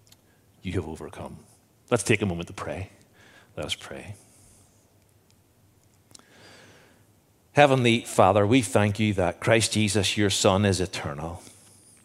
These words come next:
No beginning, no end.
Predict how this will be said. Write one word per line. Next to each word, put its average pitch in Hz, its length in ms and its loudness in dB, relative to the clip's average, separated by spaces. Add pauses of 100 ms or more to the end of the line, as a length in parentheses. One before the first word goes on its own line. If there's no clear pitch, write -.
(880)
No 107 100 0
beginning, 78 480 -8 (1500)
no 85 140 -4
end. 67 380 -12